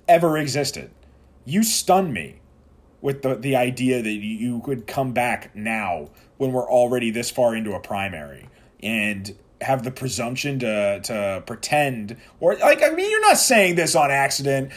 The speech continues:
coming out here with your daughter. Like, you clearly wanna run. You clearly wanna run. Like, whether or not you will, that's very clear that you're saying this shit on purpose,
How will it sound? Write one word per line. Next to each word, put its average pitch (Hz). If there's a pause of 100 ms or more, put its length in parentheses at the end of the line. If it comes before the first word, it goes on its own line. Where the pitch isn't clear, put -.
(160)
coming 208
out 170
here 175
with 165
your 147
daughter. 143 (220)
Like, 240
you 415
clearly 269
wanna 208
run. 135 (220)
You 269
clearly 233
wanna 139
run. 90 (280)
Like, 196
whether 311
or 294
not 226
you 170
will, 151 (220)
that's 196
very 240
clear 190
that 160
you're 156
saying 196
this 139
shit 131
on 165
purpose, 104